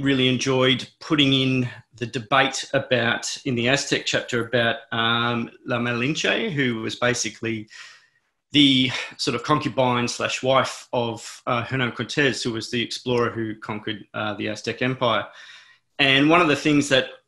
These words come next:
I did at the end of that chapter was to get kids to actually kind of stand up behind their learnings and develop an activity that asked kids to really debate, um,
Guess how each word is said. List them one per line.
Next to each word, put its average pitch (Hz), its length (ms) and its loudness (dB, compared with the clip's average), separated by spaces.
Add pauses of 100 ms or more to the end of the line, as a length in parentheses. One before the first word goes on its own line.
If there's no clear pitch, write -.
(120)
I 131 100 2
did 135 160 2
at 120 100 0
the 135 140 4
end 160 140 6
of 143 60 6
that 131 140 4
chapter 131 360 0
was 123 120 -4
to - 80 -8
get - 260 -2
kids 156 260 2
to 135 180 -4
actually - 240 -6
kind 123 160 -6
of 110 60 -8
stand 123 280 -2
up - 140 -4
behind 113 340 -4
their 107 100 -8
learnings 123 420 -2
and 110 100 -8
develop 120 380 -2
an 113 100 -4
activity 113 440 -6
that 110 180 -6 (480)
asked 147 260 0
kids 143 200 -2
to 131 100 -4
really 123 180 0
debate, 120 400 -2 (280)
um, 113 680 -4